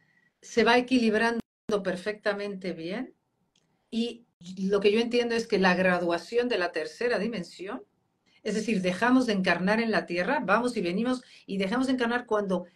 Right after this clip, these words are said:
en la totalidad de nuestras experiencias, de las experiencias de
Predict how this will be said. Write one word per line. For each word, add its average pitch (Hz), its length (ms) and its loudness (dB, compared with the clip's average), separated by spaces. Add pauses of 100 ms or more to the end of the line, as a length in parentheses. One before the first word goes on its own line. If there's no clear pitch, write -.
(280)
en 226 360 4
la 349 240 4
totalidad 254 640 2
de 208 100 -4
nuestras 170 500 -6
experiencias, 262 1120 -6 (440)
de 214 160 0
las 214 180 0
experiencias 262 580 -2
de 254 100 2